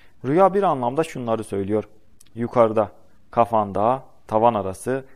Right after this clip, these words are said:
seni rahatsız eden, bilmediğin, ender bulunur, değerli bir şeydir.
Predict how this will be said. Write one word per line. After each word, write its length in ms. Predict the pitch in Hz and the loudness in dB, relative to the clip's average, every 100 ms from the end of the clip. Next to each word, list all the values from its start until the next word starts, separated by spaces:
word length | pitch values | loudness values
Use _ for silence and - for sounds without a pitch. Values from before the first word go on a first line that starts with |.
| - | -18
seni 280 | - 160 180 | -6 -4 0
rahatsız 380 | 123 113 - 165 | 0 0 -2 -2
eden, 460 | 120 95 107 135 - - - | -2 -2 -6 -6 -14 -20 -6
bilmediğin, 800 | 170 180 123 98 98 117 147 - - - | -4 -2 -4 -4 -6 -6 -8 -12 -20 -6
ender 500 | 131 131 151 160 120 | -6 -2 -2 -2 -2
bulunur, 420 | 107 101 110 147 147 - - | -8 -6 -4 -4 -6 -20 -4
değerli 400 | 131 135 131 120 | 0 2 2 -2
bir 60 | |
şeydir. 400 | 98 - 98 110 | -6 -6 -4 -4